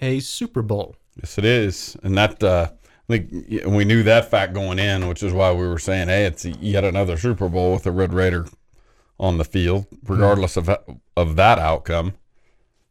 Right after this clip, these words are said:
Speaker 1: Uh, you know what was interesting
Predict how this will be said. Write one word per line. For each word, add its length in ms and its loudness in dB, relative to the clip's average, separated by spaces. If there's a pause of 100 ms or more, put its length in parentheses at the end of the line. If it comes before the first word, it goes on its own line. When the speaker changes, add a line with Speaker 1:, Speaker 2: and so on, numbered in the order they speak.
(1160)
Speaker 1:
Uh, 380 0 (160)
you 140 -2
know 120 0
what 160 0
was 220 -4
interesting 920 -4